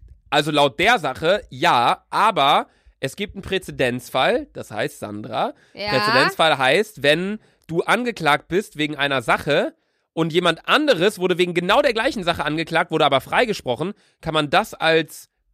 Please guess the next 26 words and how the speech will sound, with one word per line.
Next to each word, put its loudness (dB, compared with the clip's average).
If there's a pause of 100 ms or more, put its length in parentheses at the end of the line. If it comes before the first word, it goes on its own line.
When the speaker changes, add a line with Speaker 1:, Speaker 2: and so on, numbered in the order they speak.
(140)
Speaker 1:
Präzedenz -2
nehmen 2
und -2
kann -2
sagen, 4
hey, 2
guck 2
mal, 6
damals 0
war 2
es -6
so 2
und 2
so, -2
der 2
wurde -4
freigesprochen, 0
das -2
heißt, 0
ich -4
will 4
auch, 4
dass -2
es -12
so -4
ist. -8